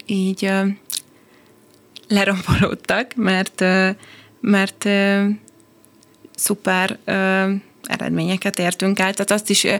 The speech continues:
é-, érteni kell, hogy, ö, mit várhat el egy ennyi idős gyermektől az ember, aki,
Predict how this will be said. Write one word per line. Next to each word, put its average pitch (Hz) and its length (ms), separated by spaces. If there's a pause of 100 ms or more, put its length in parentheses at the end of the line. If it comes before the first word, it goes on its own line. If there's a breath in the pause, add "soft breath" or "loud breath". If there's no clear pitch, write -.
(240 loud breath)
é-, 190 400
érteni 190 460
kell, 185 240
hogy, 185 340
ö, 185 200 (640)
mit 202 180
várhat 190 360
el 190 80
egy 202 180
ennyi 196 200
idős - 420 (220 loud breath)
gyermektől 208 560
az - 200
ember, 220 560
aki, 185 600